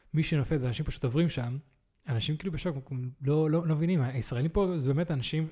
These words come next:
מאוד, מאוד תכלס. אתה, אתה, אתה לא תתנהג למישהו בצורה שאתה לא מרגיש כלפיו. יש אנשים כאלה, אני לא אומר שאין אנשים צבועים, אבל זה משהו שמובנה בתרבות האמריקאית ממה שאני הרגשתי. יש שם המון התנהגות שקודם כל,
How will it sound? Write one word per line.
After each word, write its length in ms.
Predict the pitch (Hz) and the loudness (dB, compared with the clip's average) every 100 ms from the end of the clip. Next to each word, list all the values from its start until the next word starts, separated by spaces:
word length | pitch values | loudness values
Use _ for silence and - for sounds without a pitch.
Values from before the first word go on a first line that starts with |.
| - | -4
מאוד, 400 | 131 127 135 147 | -2 2 2 2
מאוד 360 | 143 127 135 139 - _ _ _ | 0 0 0 -4 -16 _ _ _
תכלס. 440 | - 123 - 104 127 | -4 -4 -2 -6 -6
אתה, 300 | 113 120 135 | -6 -6 -6
אתה, 380 | - 120 113 110 - - - - - - _ _ _ _ _ _ _ | -4 -2 -2 -4 -8 -20 -20 -20 -20 -20 _ _ _ _ _ _ _
אתה 200 | - 127 | -8 -2
לא 200 | 120 143 | 2 2
תתנהג 760 | 165 202 147 131 135 139 139 139 - | 2 0 2 2 2 2 0 -4 -4
למישהו 840 | 131 120 143 139 160 156 165 202 - | 0 2 2 0 2 2 2 -4 -6
בצורה 460 | 123 - 123 120 | -4 -2 -2 0
שאתה 180 | 120 120 | -2 -2
לא 80 | 117 | 0
מרגיש 200 | 113 110 | 0 -2
כלפיו. 240 | 120 - | -2 -2
יש 200 | 147 175 | 0 2
אנשים 300 | 185 147 139 | 2 2 0
כאלה, 220 | 143 156 160 | 0 -2 0
אני 80 | |
לא 40 | 113 | 0
אומר 120 | 117 | -2
שאין 180 | 110 120 | -2 -2
אנשים 220 | 110 123 | -2 -2
צבועים, 420 | - 113 135 170 | -4 -2 0 0
אבל 440 | 175 117 120 113 117 - | -2 -4 -4 -4 -6 -8
זה 200 | 113 120 | -4 -2
משהו 400 | 117 139 - 156 | 0 0 -2 -4
שמובנה 1160 | - 135 120 117 - _ - 131 117 123 127 156 | -4 -4 -4 -6 -12 _ -4 -2 0 2 4 4
בתרבות 440 | 139 135 120 131 | 2 0 0 0
האמריקאית 440 | 123 113 113 139 131 | 0 0 0 0 0
ממה 180 | 123 | 0
שאני 380 | 117 110 110 117 | 0 0 0 2
הרגשתי. 440 | 110 113 107 - - _ _ _ _ - - - - _ _ _ _ 139 | 2 0 -4 -6 -18 _ _ _ _ -20 -20 -20 -20 _ _ _ _ -2
יש 180 | 151 | 0
שם 120 | 185 160 | 4 4
המון 180 | 143 | 4
התנהגות 540 | 165 151 131 120 135 160 | 2 2 0 2 0 0
שקודם 500 | - - 190 180 180 | -4 0 2 2 0
כל, 380 | - 156 175 | 2 4 4